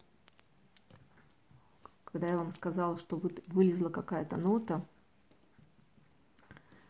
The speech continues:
И я не стала его покупать. Ну, в общем, а он, кстати, у немцев любимый, потому что, <laughs> потому что вот этот-то ещё стоит и долго ещё будет стоять, а вот этого нет.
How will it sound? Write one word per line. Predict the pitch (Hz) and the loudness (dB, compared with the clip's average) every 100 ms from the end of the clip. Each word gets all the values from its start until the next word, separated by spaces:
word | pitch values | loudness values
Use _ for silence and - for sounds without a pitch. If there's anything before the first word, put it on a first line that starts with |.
| - _ - - _ - | -20 _ -20 -20 _ -6
И | 190 | 2
я | 185 185 180 170 180 185 | 6 8 6 6 4 6
не | 190 | 6
стала | 196 208 190 | 6 4 4
его | 175 175 180 185 - - | 4 2 -2 -4 -8 -14
покупать. | 202 190 262 294 294 | -8 0 4 4 4
Ну, | 262 330 | -2 0
в | |
общем, | 311 254 226 226 - - - | 0 2 2 0 -6 -14 2
а | 196 | 6
он, | 226 311 | 6 4
кстати, | - - 220 208 | 0 0 0 4
у | |
немцев | 196 214 226 220 - | 6 6 4 0 -2
любимый, | 190 180 180 165 147 | 2 2 2 0 -2
потому | 151 175 180 | -4 -2 0
что, | 185 - 175 165 180 | 0 0 0 0 6
<laughs> | 202 190 185 226 269 202 226 220 | 6 6 8 10 12 10 8 8
потому | 208 277 320 | 12 12 12
что | 330 285 | 12 12
вот | 254 277 - | 12 10 12
этот-то | 240 233 285 - | 12 12 10 10
ещё | 208 214 214 | 8 8 2
стоит | - - 190 208 202 | 2 4 6 6 4
и | 180 | 2
долго | 175 175 180 | 6 6 8
ещё | 185 180 | 6 6
будет | 156 151 | 4 4
стоять, | - 160 151 - | 2 0 0 -2
а | 180 | -2
вот | 160 - | 0 0
этого | 143 185 196 | 0 0 0
нет. | 269 240 | 2 0